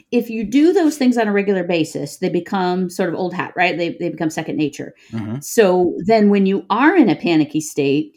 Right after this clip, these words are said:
Speaker 1: your body goes, "Ah, I know what I need to do. That will help." And so any breathing exercises, y-, calming poses, stretching, any of those things that help you feel calm and relaxed, you should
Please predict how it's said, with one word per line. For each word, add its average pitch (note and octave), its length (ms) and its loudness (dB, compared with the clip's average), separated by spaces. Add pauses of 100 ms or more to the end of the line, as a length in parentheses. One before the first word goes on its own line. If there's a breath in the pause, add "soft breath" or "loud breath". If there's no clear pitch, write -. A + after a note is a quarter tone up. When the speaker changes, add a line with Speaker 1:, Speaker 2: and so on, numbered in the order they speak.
Speaker 1:
your F#3 200 0
body G#3+ 300 2
goes, E3 360 0 (100)
"Ah, B3 400 -2
I G#3+ 120 0
know A3 120 2
what F3 160 0
I D3+ 100 0
need C#3+ 200 0
to D3 100 -8
do. D3+ 320 0 (100)
That D3+ 180 -4
will F3 80 -8
help." A3 300 -6
And F3+ 140 -4
so G3 240 2 (380 loud breath)
any C4+ 600 6
breathing A3+ 360 2
exercises, C#3+ 1080 -4
y-, G3 120 -8 (100)
calming A3 520 -2
poses, D#3+ 720 0 (220 soft breath)
stretching, G3 840 -4
any B3 200 4
of G#3+ 80 0
those G3+ 240 0
things F#3+ 200 -4
that D#3 100 -8
help F#3 280 -10
you F#3+ 80 -4
feel F#3 180 -6
calm E3+ 280 -6
and E3 80 -6
relaxed, E3+ 460 -8
you D#4 100 0
should A4+ 240 0